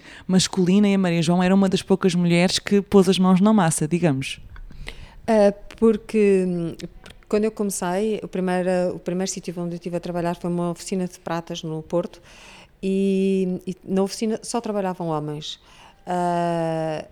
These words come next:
Speaker 2: as, as únicas, eh, mulheres que trabalhavam era na parte do escritório, n-, nessa altura talvez contabilidade, não sei, havia algo, secretárias, era o que existia na altura,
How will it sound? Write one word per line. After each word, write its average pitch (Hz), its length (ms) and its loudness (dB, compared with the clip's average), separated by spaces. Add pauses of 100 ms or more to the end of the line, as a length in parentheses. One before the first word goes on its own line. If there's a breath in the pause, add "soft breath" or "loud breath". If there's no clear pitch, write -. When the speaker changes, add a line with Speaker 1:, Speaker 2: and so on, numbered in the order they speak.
(220)
Speaker 2:
as, 175 300 -4
as 170 200 -4
únicas, 190 680 -2
eh, 170 40 -6
mulheres 156 680 -4
que - 160 -10
trabalhavam 170 800 -4
era 170 240 -4
na 170 120 -4
parte 165 340 -10
do 160 100 -10
escritório, 170 760 -6
n-, 151 680 -10
nessa 160 200 -12
altura 160 280 -10
talvez 151 360 -12
contabilidade, 156 760 -8
não 160 480 -14
sei, 127 300 -12
havia 156 180 -6
algo, 151 300 -6
secretárias, 160 720 -6
era 151 120 -8
o 151 40 -8
que 156 100 -14
existia 156 420 -8
na 151 80 -6
altura, 180 320 -10